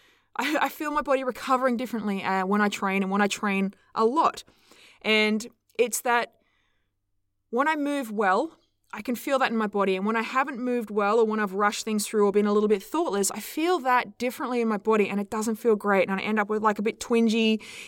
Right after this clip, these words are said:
in places. And it's not enjoyable, and it makes me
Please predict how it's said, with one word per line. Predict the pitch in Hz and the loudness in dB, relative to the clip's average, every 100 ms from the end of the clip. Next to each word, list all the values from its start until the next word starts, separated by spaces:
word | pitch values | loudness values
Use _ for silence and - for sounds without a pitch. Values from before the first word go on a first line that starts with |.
| 208 | -2
in | 226 | -2
places. | 214 220 208 208 220 208 208 - - - - - | 0 2 4 4 4 4 4 -2 -8 -20 -20 -12
And | - 208 208 208 208 - _ _ _ _ _ _ - - | -2 2 4 2 0 -4 _ _ _ _ _ _ -18 -6
it's | 254 - | -4 -4
not | 349 | -4
enjoyable, | 370 339 381 349 185 | -4 -2 -2 0 2
and | 220 | 0
it | |
makes | 247 254 - | 0 -2 -4
me | 302 285 | -6 -6